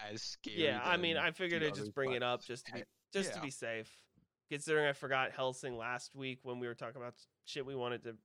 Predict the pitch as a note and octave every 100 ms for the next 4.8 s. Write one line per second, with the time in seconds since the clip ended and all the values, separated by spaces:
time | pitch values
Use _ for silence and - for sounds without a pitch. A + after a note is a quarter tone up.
0 | _ _ C#3 A#2+ C#3 B2 A#2+ A#2+ - B2
1 | - C#3 C3 - _ _ _ _ _ _
2 | _ A#2 G#2+ G#2+ _ _ _ _ _ E3+
3 | D#3+ E3 C#3+ D#3 C#3 B2+ A#2+ A#2 A#2+ B2
4 | - - D3 C3+ C3 C3+ C3 -